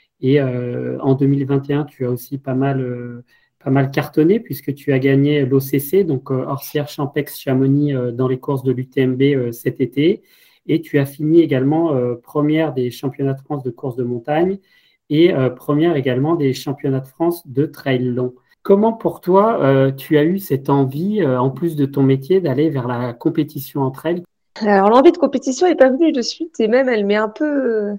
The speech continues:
Speaker 2: elle est un peu tombée dessus, euh, par hasard. Par contre, alors l'envie de courir, l'envie de faire du sport et l'envie de m'évader, euh, est venue assez facilement. Donc juste après, euh,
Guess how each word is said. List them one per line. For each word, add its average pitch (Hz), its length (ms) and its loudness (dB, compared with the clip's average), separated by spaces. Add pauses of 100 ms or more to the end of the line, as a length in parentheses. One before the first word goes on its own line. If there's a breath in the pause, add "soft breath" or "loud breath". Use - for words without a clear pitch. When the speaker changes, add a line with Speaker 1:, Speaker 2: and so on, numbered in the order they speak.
(240)
Speaker 2:
elle 214 140 2
est 233 80 4
un 254 120 4
peu 370 120 4
tombée 254 300 8
dessus, 262 500 2
euh, 180 540 8 (440)
par 269 220 4
hasard. 214 640 2 (400 loud breath)
Par 214 220 -2
contre, 254 320 0
alors 185 200 2
l'envie 214 360 0
de 185 180 0
courir, 214 560 0
l'envie 190 220 0
de 190 100 2
faire 180 220 -6
du 180 80 -6
sport 214 440 4
et 175 140 0
l'envie 170 240 -4
de 175 80 -4
m'évader, 196 640 2 (420 loud breath)
euh, 175 280 2
est 185 120 4
venue 180 180 2
assez 185 200 0
facilement. 208 720 -2
Donc 170 180 -4
juste 180 220 -6
après, 196 420 -2
euh, 160 240 -4